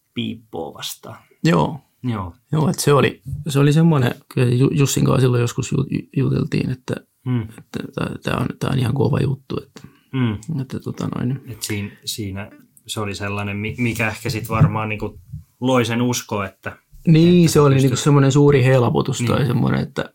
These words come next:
Speaker 2: okei, että, että ei tää, ei tää nyt tän kummempaa ole.
Speaker 1: Niin, et kyllä sä niinku osaat, osaat tän homman ja nyt sä oot niinku ehkä vielä todistanut itsellesi, että sä pystyt voittamaan.
Speaker 2: Niin, niin, ja se, se oli,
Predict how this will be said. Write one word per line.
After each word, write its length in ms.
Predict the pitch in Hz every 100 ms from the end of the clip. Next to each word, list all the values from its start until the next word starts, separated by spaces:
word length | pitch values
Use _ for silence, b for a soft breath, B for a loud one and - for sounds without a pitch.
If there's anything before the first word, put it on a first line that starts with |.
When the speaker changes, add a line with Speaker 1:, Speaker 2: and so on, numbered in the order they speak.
| -
Speaker 2:
okei, 380 | - - - -
että, 240 | - - - _
että 200 | 110 -
ei 80 | 98
tää, 180 | 104 98
ei 180 | - 98
tää 160 | 95
nyt 80 | 98 -
tän 180 | -
kummempaa 520 | - - - - - -
ole. 100 | -
Speaker 1:
Niin, 240 | 131 113 - b b
et 160 | 113 104
kyllä 180 | - 101
sä 180 | - 101
niinku 380 | 98 104 98 B B B B B
osaat, 340 | 127 120 110 147
osaat 360 | 143 139 127 -
tän 120 | 113
homman 380 | 123 123 117 110
ja 60 |
nyt 180 | 110 110
sä 100 | -
oot 100 | 104
niinku 200 | 107 107
ehkä 240 | 110 - 107
vielä 160 | 113
todistanut 520 | 110 113 110 - 113
itsellesi, 520 | 117 117 - 101 101 95
että 80 |
sä 60 | 101
pystyt 420 | 98 104 - -
voittamaan. 640 | 104 98 - 104 117 101 101 _ _ -
Speaker 2:
Niin, 300 | 117 143 139
niin, 160 | 131
ja 100 | 107
se, 140 | 110 - - - b b b b -
se 180 | 156 131
oli, 240 | 120 117